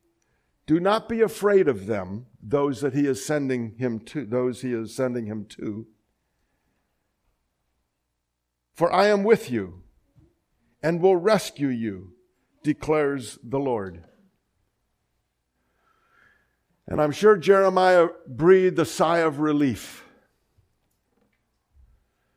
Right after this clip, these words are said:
But then he may have thought, "Well, wait a minute.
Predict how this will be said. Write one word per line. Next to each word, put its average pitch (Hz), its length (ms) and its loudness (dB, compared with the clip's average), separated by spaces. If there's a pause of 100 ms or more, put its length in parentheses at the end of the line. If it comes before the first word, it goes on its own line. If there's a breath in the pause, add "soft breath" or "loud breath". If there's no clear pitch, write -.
(1700)
But 117 200 -10
then 143 160 -2
he 139 80 -2
may 135 140 0
have 123 140 -2
thought, 110 420 -6 (2000)
"Well, 127 140 -10
wait 147 180 -4
a 113 60 -6
minute. 87 300 -14